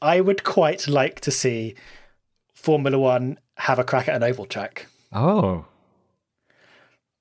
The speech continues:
Speaker 1: I, I mean, why not? Like, I think
Speaker 2: Any, any in particular?
Speaker 1: It, I don't really know my oval tracks that well. I'm not, but, um, hang on.
Speaker 2: You got a couple of Americans here on the podcast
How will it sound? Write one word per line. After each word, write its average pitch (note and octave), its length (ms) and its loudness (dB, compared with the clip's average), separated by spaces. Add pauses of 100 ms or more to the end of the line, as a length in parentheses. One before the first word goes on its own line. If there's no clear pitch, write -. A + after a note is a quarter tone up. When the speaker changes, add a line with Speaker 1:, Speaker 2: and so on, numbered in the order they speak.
Speaker 1:
I, G#3+ 100 0 (640)
I F#3+ 80 2
mean, G#3 160 2
why A#3+ 140 4
not? - 200 -2
Like, G3 300 4
I E3 80 2
think - 440 0 (1500)
Speaker 2:
Any, A2 180 -2
any A#2+ 160 -2
in A#2+ 80 -2
particular? B2 440 -2
Speaker 1:
It, - 180 -2 (1700)
I A2 120 -6
don't C#3+ 100 0
really C#3+ 160 2
know C#3 180 4
my A#2+ 140 4
oval A2 160 0
tracks - 460 -2 (240)
that A#2 160 0
well. A#2+ 180 2
I'm A2 100 -2
not, B2+ 200 0
but, - 300 0 (520)
um, D3 460 4 (180)
hang A#2 220 -4
on. A#2+ 200 -2
Speaker 2:
You B2 80 -10
got A#2+ 120 2
a - 20 0
couple A#2+ 220 0
of G#2 80 0
Americans G#2+ 380 2
here G2+ 100 -4
on F#2+ 60 -4
the F#2 60 -6
podcast F#2+ 300 -6